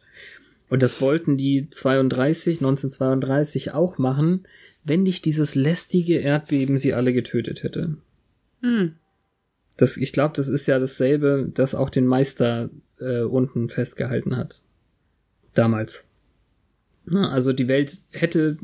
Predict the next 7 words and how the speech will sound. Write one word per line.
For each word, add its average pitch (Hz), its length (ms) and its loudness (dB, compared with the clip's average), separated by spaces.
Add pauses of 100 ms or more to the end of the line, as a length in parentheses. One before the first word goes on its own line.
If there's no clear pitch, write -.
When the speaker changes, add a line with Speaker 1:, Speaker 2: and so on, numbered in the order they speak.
Speaker 1:
mehr 147 340 2
als 135 200 2
einmal 127 500 2
<laughs> - 0 -
zerstört - 580 0
werden 135 300 2
müssen, 160 380 0